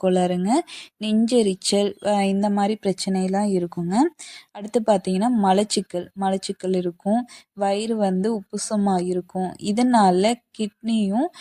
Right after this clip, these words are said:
லிவரும் வந்து கரெக்டா நமக்கு வேலை செய்யாம போறதுக்கு நிறைய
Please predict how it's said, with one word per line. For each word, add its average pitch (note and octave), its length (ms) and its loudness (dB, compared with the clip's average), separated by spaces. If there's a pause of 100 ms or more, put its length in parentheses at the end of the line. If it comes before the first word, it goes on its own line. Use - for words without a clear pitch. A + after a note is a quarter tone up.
(240)
லிவரும் A#3+ 540 2
வந்து G3 340 -2 (100)
கரெக்டா G#3 360 -4
நமக்கு G3+ 380 0
வேலை F#3+ 280 2 (100)
செய்யாம F#3+ 400 0 (120)
போறதுக்கு F3+ 360 -6
நிறைய F#3+ 340 0